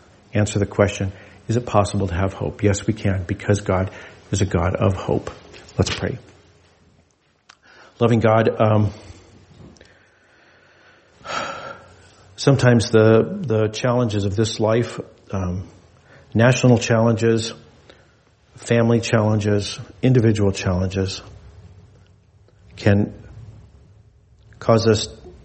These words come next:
cause our hope to falter, to make us wonder, "Is there any reason to be hopeful?" Help us to remember that our hope doesn't have to reside merely in our own ability to get through things.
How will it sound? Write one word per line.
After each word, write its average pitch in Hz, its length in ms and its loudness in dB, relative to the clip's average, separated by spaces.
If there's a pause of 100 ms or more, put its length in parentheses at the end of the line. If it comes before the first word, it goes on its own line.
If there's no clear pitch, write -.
(140)
cause 120 200 2
our 107 120 4
hope 120 240 0
to 107 100 0
falter, - 560 0 (540)
to - 100 -2
make 107 180 4
us 101 160 0
wonder, 104 480 0 (380)
"Is 110 140 -4
there 107 140 0
any 113 180 2
reason 107 340 0
to 120 160 0
be 107 100 0
hopeful?" - 600 -4 (920)
Help 131 200 0
us 127 120 2
to - 120 -4
remember 107 340 0
that 101 200 0
our 101 140 2
hope 127 340 -4
doesn't 113 280 -2
have 104 280 -4
to - 80 -6
reside 101 580 0 (340)
merely 110 300 0
in 101 100 -2
our 98 180 -2
own 123 180 0
ability 95 420 -4
to 90 80 -8
get - 220 -6
through 92 160 -8
things. - 480 -12